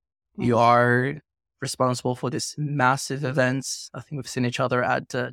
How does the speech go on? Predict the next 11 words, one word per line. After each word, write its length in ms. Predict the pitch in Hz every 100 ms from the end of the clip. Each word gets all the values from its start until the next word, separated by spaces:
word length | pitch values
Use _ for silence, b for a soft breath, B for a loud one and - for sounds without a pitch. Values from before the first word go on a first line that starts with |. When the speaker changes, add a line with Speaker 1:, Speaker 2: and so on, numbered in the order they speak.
| -
Speaker 2:
two 200 | 143 139
Asia 280 | 139 135
Beetles 380 | 139 139 135 -
now, 340 | 139 135 156 156
a-, 80 | 143
a-, 280 | - 135 147
and 120 | 131
Eve 180 | 139 139
Soul. 340 | - 143 151
So 600 | 160 - 139 123 123 131 - _ _ -
maybe 480 | 147 151 160 151